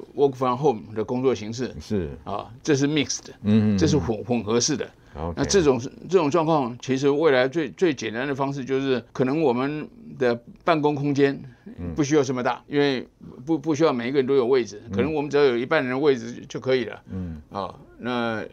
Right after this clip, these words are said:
Speaker 1: 另外有一半人可以在家上班，或者在外面选择在他，
Speaker 2: 嗯。
Speaker 1: 他认为喜欢、舒服的地方上班。
Speaker 2: 那你觉得像这样子的工作形态跟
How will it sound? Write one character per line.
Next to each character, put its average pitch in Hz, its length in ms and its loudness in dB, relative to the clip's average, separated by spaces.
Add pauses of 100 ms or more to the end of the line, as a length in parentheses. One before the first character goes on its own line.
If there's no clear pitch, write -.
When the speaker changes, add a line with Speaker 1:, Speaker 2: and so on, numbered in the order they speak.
(120)
Speaker 1:
另 151 120 2
外 135 140 2
有 107 80 4
一 117 80 0
半 123 160 2
人 107 160 -6
可 117 100 0
以 113 60 0
在 113 160 -2
家 110 160 -2
上 110 180 -4
班， 104 240 -4 (140)
或 117 100 -2
者 107 60 -2
在 117 140 4
外 120 180 4
面 113 320 -6
选 113 320 -2
择 117 140 2
在 135 180 4
他， 127 280 2
Speaker 2:
嗯。 127 100 -8 (240)
Speaker 1:
他 139 240 0
认 156 180 2
为 107 260 -4 (460)
喜 120 300 -4
欢、 139 300 2 (140)
舒 156 240 2
服 120 200 -4
的 120 60 0
地 127 120 0
方 117 140 -2
上 113 180 -6
班。 101 180 -12 (140)
Speaker 2:
那 175 100 2
你 160 80 4
觉 104 180 2
得 107 120 4
像 131 220 0
这 131 100 0
样 135 100 4
子 107 160 -2
的 82 420 -2
工 147 220 2
作 143 200 4
形 92 280 -4
态 110 320 -2
跟 107 320 2